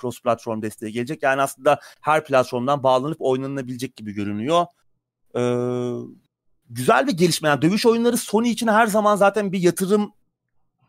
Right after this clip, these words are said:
alanı olmuştu. Yani bir önem veriyorlardı ama bu sefer işi iyice büyüttüler. Evo gibi yani, e, parmakla gösterilecek hani bu alemin en büyüğü.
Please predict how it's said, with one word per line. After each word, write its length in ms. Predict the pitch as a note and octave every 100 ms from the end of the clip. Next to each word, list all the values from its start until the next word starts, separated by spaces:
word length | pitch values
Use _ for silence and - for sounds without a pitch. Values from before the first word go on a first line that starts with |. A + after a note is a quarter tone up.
| -
alanı 260 | E3 F#3+
olmuştu. 580 | A3 F#3 G3+ F#3+ - D#3
Yani 260 | E3+ C#3 C#3
bir 80 | D3
önem 320 | C#3+ D#3+ E3+
veriyorlardı 460 | D#3+ G3 E3 B2+ A#3
ama 280 | C4+ B2+ - _ _ _ _ _ _ _
bu 80 | G#3
sefer 340 | G3 A#3+ B3+
işi 240 | B3 F#3 A#3
iyice 280 | G3+ D#3 F3+
büyüttüler. 600 | G#3+ G#3+ A3 G3+ D#3 - -
Evo 260 | F#3 F#3+
gibi 340 | C3+ B2+ D#3 D#3
yani, 280 | C#3 C3+ C3+ - -
e, 220 | G2 G#2 - _
parmakla 440 | - A#2 D3+ - C3+
gösterilecek 520 | A#2+ A#2+ A2 G#2 A#2
hani 220 | A2 G#2+
bu 220 | A#2+ A#2+ - _ _ -
alemin 580 | B2 A2+ A#2+ F3 F#3 - _ _ _ _ _ _ _ _ _ _ _ _ _ _ -
en 300 | F#3 F#3 D#3+
büyüğü. 480 | C#3+ C3+ A#2 G2+